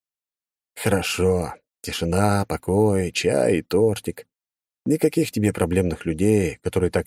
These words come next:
и норовят умереть. Ни предателей, что вставляют палки в колёса и хотят всех убить.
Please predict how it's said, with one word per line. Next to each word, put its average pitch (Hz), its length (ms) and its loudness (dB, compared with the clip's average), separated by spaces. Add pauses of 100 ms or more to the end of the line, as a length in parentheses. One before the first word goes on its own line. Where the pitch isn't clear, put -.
(140)
и 113 60 -4
норовят 98 460 2
умереть. 92 400 0 (680)
Ни 180 140 2
предателей, 104 880 2
что - 180 -2
вставляют 92 400 2
палки 90 300 -2
в - 60 -14
колёса 90 380 0
и 82 60 -2
хотят 87 300 -2
всех - 200 -6
убить. 82 360 -6